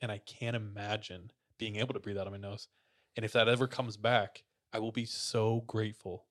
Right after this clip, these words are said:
to just breathe out of my nose. And then finally, like, it would go away and I could breathe out of my nose. And I was like, "Oh my gosh, like,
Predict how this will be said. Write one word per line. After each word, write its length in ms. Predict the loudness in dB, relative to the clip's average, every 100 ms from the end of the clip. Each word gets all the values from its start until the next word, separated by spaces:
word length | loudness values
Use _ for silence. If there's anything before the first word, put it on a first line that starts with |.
| _ -12
to 100 | -12
just 360 | -8 -10 -10 -10
breathe 320 | -8 -6 -6
out 140 | -8
of 60 | -8
my 120 | -12 -12 -14
nose. 220 | -16 -20 _ _ _ -16 -16 -12 -4
And 60 | -4
then 80 |
finally, 420 | -2 0 2 2 0
like, 240 | -2 -4
it 40 |
would 120 | -8 0
go 140 | 2
away 200 | 4 2
and 80 | -2
I 60 |
could 140 | -2 0
breathe 140 | 2
out 60 | 2
of 60 |
my 60 | 0
nose. 160 | -4 -4
And 80 |
I 20 | -6
was 80 |
like, 140 | -8 -12
"Oh 160 | -16 -16
my 80 | -20 -20 -20
gosh, 300 | -18 -18 -20
like, 180 | -20 -20